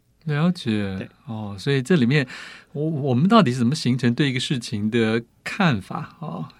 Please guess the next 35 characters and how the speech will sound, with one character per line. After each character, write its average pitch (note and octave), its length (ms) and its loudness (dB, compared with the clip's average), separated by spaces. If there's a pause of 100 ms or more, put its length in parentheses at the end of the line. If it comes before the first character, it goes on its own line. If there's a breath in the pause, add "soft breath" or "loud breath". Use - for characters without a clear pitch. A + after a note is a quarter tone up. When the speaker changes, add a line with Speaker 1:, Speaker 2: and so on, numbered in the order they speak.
Speaker 1:
其-， - 460 -8
其 A#2+ 160 -6
实 B2 120 -6
真 C3+ 180 2
的 B2+ 120 4
是 A#2 220 0
有 G2+ 120 -4
受 B2+ 320 2
很 G2+ 240 -8
多 C#3+ 160 0
很 A#2 160 -2
多 D#3 220 6
的 D#3+ 100 4
生 E3 340 2
化 F3 280 6
作 D3+ 300 2
用 C3 300 2
的 A#2+ 100 0
影 A2 260 -6
响。 A2 340 -6
Speaker 2:
是， G3 480 -2
Speaker 1:
哦。 A2+ 80 -6
Speaker 2:
而 B3+ 80 6
且 B3 140 2
最 D4 240 4
麻 G3+ 180 6
烦 F#3+ 120 4
的 F#3+ 60 4
是 A#3 120 6
你 G3 80 6
根 - 120 0
本 G3+ 80 2
不 D#3 120 0
知 F3 180 -2
道。 E3 220 -8